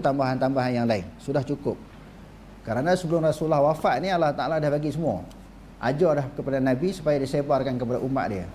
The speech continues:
"Al-yawma akmaltu lakum dinakum wa atmamtu alaikum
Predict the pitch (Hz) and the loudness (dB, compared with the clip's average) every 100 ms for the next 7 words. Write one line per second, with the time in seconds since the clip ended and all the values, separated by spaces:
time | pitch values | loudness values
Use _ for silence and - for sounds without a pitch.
0 | - 110 127 170 160 151 156 143 143 131 | -8 -4 0 0 2 0 0 -2 -2 -2
1 | 131 110 143 185 185 254 339 - - - | -2 0 0 2 2 2 0 -12 -18 -20
2 | - - - - - - - - - 120 | -18 -20 -20 -20 -20 -20 -20 -18 -6 -2
3 | 104 160 156 151 139 143 139 | -2 -2 -2 0 2 0 0